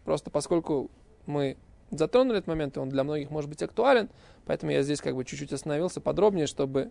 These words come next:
вы знали, что этот вопрос можно обсудить, задать вопрос раввину, знать,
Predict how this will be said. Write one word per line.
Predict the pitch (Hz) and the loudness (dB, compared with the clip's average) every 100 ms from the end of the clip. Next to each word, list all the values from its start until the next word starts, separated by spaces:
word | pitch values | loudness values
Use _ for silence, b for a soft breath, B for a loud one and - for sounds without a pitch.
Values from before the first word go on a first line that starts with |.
| - | -8
вы | 147 143 | -4 -2
знали, | 156 156 147 | 0 -2 -4
что | - | -6
этот | 139 139 180 | -8 -8 -6
вопрос | 143 147 143 | -4 -4 -6
можно | 147 139 | -8 -6
обсудить, | 143 170 202 214 | -8 -6 -6 -4
задать | 139 139 | 0 0
вопрос | 180 - 151 - b b b | -2 -6 -6 -8 b b b
раввину, | - 151 214 170 | 2 6 6 4
знать, | 135 165 170 | 2 4 2